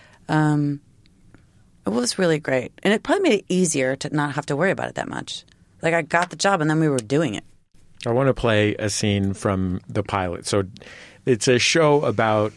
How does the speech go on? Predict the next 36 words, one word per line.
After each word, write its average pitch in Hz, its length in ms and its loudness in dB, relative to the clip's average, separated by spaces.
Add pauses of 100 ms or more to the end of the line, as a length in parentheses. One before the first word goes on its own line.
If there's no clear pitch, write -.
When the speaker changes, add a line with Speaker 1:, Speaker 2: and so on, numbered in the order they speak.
Speaker 2:
a 95 640 -2
radio 117 480 4
station, 98 520 -4 (440)
and 110 1000 -2 (160)
Dave 139 600 2
is, 117 600 -2 (100)
uh, 104 160 -2
played 104 240 -2
by 92 140 -2
Dave 87 240 -2
Foley, 82 440 -4
and 98 140 -4
he's 98 340 -4 (160)
there 127 480 4 (220)
for 113 220 0
his 110 160 -2
first 113 360 -2
day 104 360 0
at 104 240 -4
the 110 100 -2
radio 101 280 2
station 98 460 -2
as 90 180 -4
news 98 200 -2
director. 92 600 -2
Speaker 1:
<laughs> - 60 -4 (140)
Yeah. 151 60 -4 (360)
Speaker 2:
And 117 380 0
he 131 400 2
learns 139 400 2
that 139 140 -2
the, 127 240 2
the 123 160 -2
current 175 320 4
news 151 200 4
director, 127 380 2